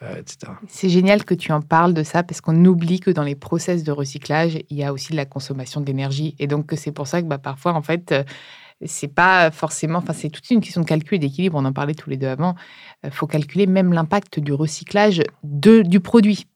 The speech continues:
Speaker 2: Donc, c'est, euh, j'ai l'impression que oui, t'as, t'as, t'as vu, euh, toi, tout l'écosystème. C'est quoi tes next steps ? Je crois que vous êtes engagé avec, euh,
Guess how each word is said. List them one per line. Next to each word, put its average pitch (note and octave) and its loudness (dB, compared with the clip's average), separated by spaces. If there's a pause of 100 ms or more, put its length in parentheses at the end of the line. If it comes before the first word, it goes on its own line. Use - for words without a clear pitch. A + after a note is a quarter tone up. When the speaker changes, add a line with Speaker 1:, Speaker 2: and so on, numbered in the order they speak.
(120)
Speaker 2:
Donc, D#3 -2
c'est, D#3 -2
euh, C#3 -4 (440)
j'ai F3+ 0
l'impression G3+ 2
que B3 2
oui, B3 -2
t'as, G3 0
t'as, D#3 -2
t'as D#3 -6 (120)
vu, G3+ -2
euh, E3 0 (160)
toi, G3+ -6
tout - -4
l'écosystème. A3 2
C'est G#3 0
quoi G3+ 4
tes G3+ 0
next G3 4
steps ? C#3+ 2
Je - -14
crois C4 2
que A#3+ 2
vous F3+ 0
êtes D#3 -2
engagé G#3+ 4
avec, D#3+ -2
euh, D3 -2